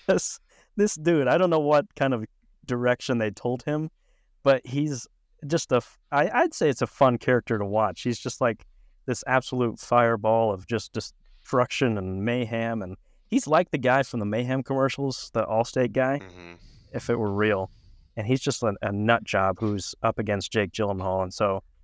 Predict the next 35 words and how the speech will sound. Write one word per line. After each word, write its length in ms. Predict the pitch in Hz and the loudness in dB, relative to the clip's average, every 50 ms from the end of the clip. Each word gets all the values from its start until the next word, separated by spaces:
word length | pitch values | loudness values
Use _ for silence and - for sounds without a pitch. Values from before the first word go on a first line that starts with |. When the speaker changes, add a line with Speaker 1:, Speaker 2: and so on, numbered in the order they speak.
| _ _ _ - | _ _ _ -2
Speaker 1:
they 80 | 120 | 2
gotta 160 | 110 110 101 | 2 4 2
fight 240 | - - 117 104 104 | 2 2 2 2 2
each 200 | 104 101 - - | 0 -2 0 2
other, 220 | 107 104 104 104 101 | 2 2 2 2 -2
and, 220 | 95 95 98 98 - _ _ _ _ _ _ _ _ _ _ - | -4 -8 -10 -12 -14 _ _ _ _ _ _ _ _ _ _ -8
and 380 | 123 110 113 110 107 107 107 - _ _ _ | -6 -6 -4 -4 -6 -8 -10 -12 _ _ _
it's 220 | - 202 190 - - | -4 -4 -4 -4 -6
great 280 | - - 269 277 - - | 0 4 4 4 4 2
to 60 | 330 | 0
watch. 460 | 339 392 403 294 - - - - - _ _ | 2 4 4 4 2 0 -6 -14 -14 _ _
That's 180 | - - - - | -4 -4 0 2
all 80 | 392 349 | 2 4
I 80 | 359 | 4
gotta 180 | 349 294 302 330 | 4 4 4 2
say. 240 | - - - - 80 | 2 0 -2 0 0
It's 120 | 104 131 | -2 -6
just 180 | 160 170 160 - | -6 -8 -8 -4
fun 200 | - 147 135 139 | -2 0 0 0
to 60 | 151 151 | 0 0
watch, 360 | 139 151 175 127 - - - | 0 0 0 0 -2 -6 -8
you 60 | 110 | -8
know? 220 | 104 101 110 139 170 - _ _ _ _ _ _ _ _ _ _ | -6 -6 -6 -8 -10 -12 _ _ _ _ _ _ _ _ _ _
Speaker 2:
Yeah, 200 | - 107 110 - - | -10 -6 -4 0 2
I 100 | - 98 | 2 2
saw 380 | 98 - - - 135 135 156 | 2 0 -2 0 0 2 2
that, 180 | 160 165 165 - | 4 2 2 2
and 100 | - 131 | 2 2
I 100 | 123 123 | 2 2
was, 320 | 123 117 110 - - - - _ _ _ _ | 2 0 -4 -8 -10 -12 -16 _ _ _ _
and 120 | - - 107 | -2 0 2
I'm 100 | 107 101 | 2 0
pretty 240 | - - 190 196 | -2 -2 -2 0
sure 260 | 185 - - - 165 151 | 0 0 0 2 2 4
that's 560 | 139 139 135 135 - - - - - - | 4 4 4 4 0 -4 -4 -4 -6 -6